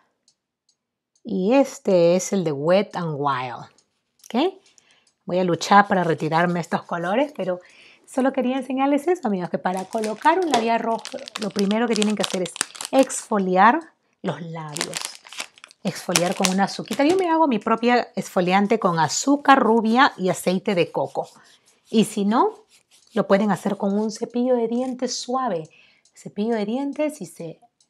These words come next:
se exfolian suavemente los labios y se los va a dejar lindos. Después se ponen un lip balm o bálsamo. Yo me puse el de Ceramidin, cualquiera. Saben, bálsamo sin color.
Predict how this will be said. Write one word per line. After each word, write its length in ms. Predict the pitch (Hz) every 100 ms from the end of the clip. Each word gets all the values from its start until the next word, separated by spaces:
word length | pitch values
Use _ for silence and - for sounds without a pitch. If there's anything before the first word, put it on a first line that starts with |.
| _ _ _
se 200 | - 185
exfolian 720 | - - - 202 196 208 214
suavemente 840 | - - 214 220 233 220 220 214 208
los 160 | 170
labios 420 | 170 180 208 226
y 60 | 170
se 100 | 160
los 160 | 156 160
va 60 |
a 20 |
dejar 300 | 170 - 196 208 -
lindos. 720 | 196 190 196 175 - - - _ - - -
Después 280 | - - 196
se 100 | 220
ponen 340 | - 202 202 185
un 480 | 190 208 208 196
lip 180 | 190 214
balm 260 | 247 254 254
o 100 | 175
bálsamo. 540 | 190 220 - 247 294
Yo 100 | 240
me 80 | 214
puse 220 | 208 -
el 60 | 202
de 120 | 190
Ceramidin, 1000 | - - - 208 202 202 214 233 262 - _ _ _ _ _ _ _ _ _ _ -
cualquiera. 560 | - 208 202 190 - - _ _ _ _ - 247
Saben, 340 | 202 156 160 - -
bálsamo 400 | 190 196 202 190
sin 200 | 196 170
color. 460 | 170 170 269 320